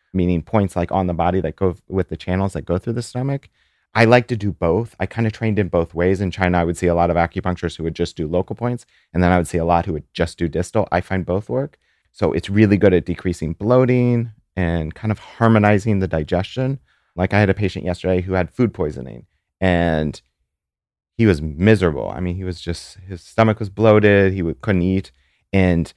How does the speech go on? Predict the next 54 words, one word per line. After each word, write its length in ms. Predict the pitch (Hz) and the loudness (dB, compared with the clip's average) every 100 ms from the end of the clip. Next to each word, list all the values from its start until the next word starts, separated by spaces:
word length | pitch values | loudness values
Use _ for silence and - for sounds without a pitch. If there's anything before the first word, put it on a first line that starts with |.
| _ _ | _ _
just 240 | 117 113 | 6 6
putting 300 | - 127 123 | 4 4 6
in 140 | 110 90 | 6 4
points, 480 | - 90 95 101 - - | 2 2 2 -2 -8 -10
it 100 | - | -8
just 240 | 92 - | -8 -10
settled 420 | - 95 92 90 | -6 0 2 2
the 80 | 82 | -2
stomach. 580 | - - 87 98 147 - | -8 -6 -2 -2 -4 -8
And 120 | - 82 | -6 -4
it 40 | |
was 160 | 80 76 | -4 -4
like, 320 | 71 - - _ _ _ _ | -6 -6 -12 _ _ _ _
I 80 | - | -4
don't 120 | 104 | 2
wanna 160 | 98 90 | 2 2
say 180 | - 87 | 2 2
it 40 | |
was 140 | 80 76 | 2 0
like 160 | 78 | -6
sticking 400 | - 82 87 82 71 - | -6 -8 -4 -4 -4 -8
a, 160 | 85 | -6
a, 20 | 76 - - | -6 -10 -10
a 180 | 78 73 | -8 -6
needle 340 | 78 87 82 | -4 -2 -2
in 80 | 80 | -4
a 60 | 78 | -6
balloon, 340 | 82 85 101 | -4 -2 -2
but 120 | 110 85 | -2 -4
it 120 | 62 | -2
released 380 | 90 87 92 85 | -2 -2 -2 -2
a 60 | |
lot 140 | 80 82 | 0 0
of 60 | |
that 140 | 82 - | 0 -2
pressure 320 | 80 - 107 | -6 -4 -4
in 80 | 92 | -4
the 80 | |
stomach 500 | 85 - 95 123 - _ _ _ _ | -6 -6 -6 -6 -10 _ _ _ _
and 140 | 95 87 | -2 0
relaxed 380 | 80 82 80 - | 0 0 -2 -8
his 120 | 73 | -2
gut. 260 | 87 101 | 2 2
And 140 | - 85 | 2 -6
he 60 | |
was 160 | 80 76 | -6 -10
much 480 | 78 80 80 80 - | -12 -10 -6 -6 -6
better 180 | 82 73 | -6 -6
this 220 | 76 - | -8 -10
morning 180 | 73 67 | -12 -12
when 120 | 62 | -14
he 40 | |
called 220 | - - | -16 -18
me. 80 | - | -18